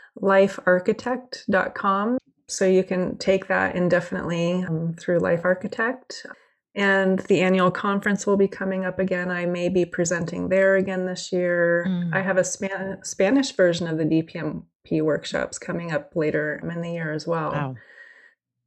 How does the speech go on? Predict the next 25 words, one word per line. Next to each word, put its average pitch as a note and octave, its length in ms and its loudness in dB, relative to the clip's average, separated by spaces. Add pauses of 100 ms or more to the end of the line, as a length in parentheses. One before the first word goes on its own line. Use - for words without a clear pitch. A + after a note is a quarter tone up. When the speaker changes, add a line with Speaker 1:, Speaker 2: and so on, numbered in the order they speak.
(160)
Speaker 2:
That's - 280 -12
cool. - 200 -16
Speaker 1:
So, D3 460 -6 (120)
Speaker 2:
Nice. G#3 480 -4
Speaker 1:
yeah. A3+ 380 -6 (120)
Speaker 2:
Nice, A3+ 400 -8
nice, G#3 180 -12 (100)
Speaker 1:
Yeah. C4 140 -4
Speaker 2:
nice. G3 340 -8 (180)
Speaker 1:
Lots G#3+ 220 0
of G#3+ 60 2
different - 340 -4
ways F#3+ 320 4
to F3 680 2 (420)
get F3+ 180 2
to G#3+ 120 -4
know F#3+ 140 0
your F3 180 4
system F3 680 -2
and E3+ 300 -2
to D#3+ 520 2
really E3 280 6
honor D#3 440 6
and D#3 200 2
validate D3+ 760 2